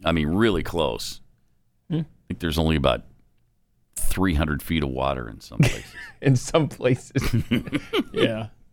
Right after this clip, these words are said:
Speaker 1: Uh, three years left to stop dangerous climate change. That was, uh,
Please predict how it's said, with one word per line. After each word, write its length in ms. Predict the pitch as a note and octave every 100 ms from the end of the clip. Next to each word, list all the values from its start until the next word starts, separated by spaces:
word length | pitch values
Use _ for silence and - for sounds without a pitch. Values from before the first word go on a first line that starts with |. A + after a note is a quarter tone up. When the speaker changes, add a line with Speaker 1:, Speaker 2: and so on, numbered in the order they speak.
| _ - - - - -
Speaker 1:
Uh, 300 | - B2 A#2+
three 320 | - G3+ C#4+
years 240 | C#4+ C4+ G#3+
left 240 | B3 A#3+
to 80 | G#3
stop 320 | - G3+ D#3
dangerous 460 | F3+ G#3+ G3 A#3 -
climate 340 | F#3 G3+ G#3
change. 440 | - G#3 G#3 G#3 -
That 200 | F#3 E3
was, 340 | E3+ C3 D3+
uh, 760 | D#3+ C3+ B2+ A#2 A2+ A2 G#2